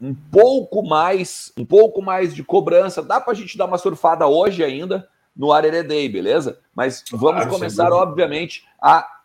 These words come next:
Speaker 1: focar no dois mil e vinte e dois do Inter.
Speaker 2: Arena
Speaker 1: Talvez
Speaker 2: Night também. Arena Night.
Speaker 1: né? E talvez até mesmo usar mesmo dois mil e cinco,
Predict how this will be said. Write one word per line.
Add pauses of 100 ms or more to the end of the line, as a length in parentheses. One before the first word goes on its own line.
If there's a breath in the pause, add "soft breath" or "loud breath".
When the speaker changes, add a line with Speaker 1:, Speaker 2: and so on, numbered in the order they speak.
(300)
Speaker 1:
focar
no
dois
mil
e
vinte
e
dois
do
Inter.
Speaker 2:
Arena
Speaker 1:
Talvez
Speaker 2:
Night
também. (180)
Arena (120)
Night. (520)
Speaker 1:
né?
E
talvez
até
mesmo
usar
mesmo
dois
mil
e
cinco,